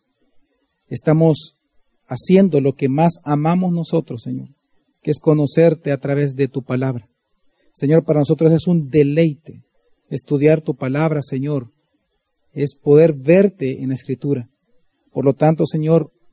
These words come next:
te damos también gracias en esta tarde porque podemos también escucharla. Gracias, Señor, porque podemos compartir tu palabra, ya no a manera de un taller, sino que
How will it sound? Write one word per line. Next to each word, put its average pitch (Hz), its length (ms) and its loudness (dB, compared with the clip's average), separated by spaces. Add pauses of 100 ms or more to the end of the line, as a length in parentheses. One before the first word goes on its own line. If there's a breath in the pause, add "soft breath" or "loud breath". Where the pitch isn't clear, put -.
(540)
te 151 100 0
damos 165 180 4
también 165 260 2
gracias 151 540 0
en 139 100 -4
esta 143 180 -4
tarde 160 380 0
porque 139 300 -8
podemos 185 420 0
también 160 280 -6
escucharla. 147 720 -10 (480)
Gracias, 156 420 2
Señor, 151 380 -2
porque 139 260 -6
podemos 143 400 -4
compartir 147 640 -8
tu 139 140 -10
palabra, 131 500 -6 (480)
ya 147 220 2
no 175 100 4
a 165 40 4
manera 156 360 0
de 151 80 -4
un 156 120 -6
taller, 156 340 2
sino 139 300 -6
que 131 320 -4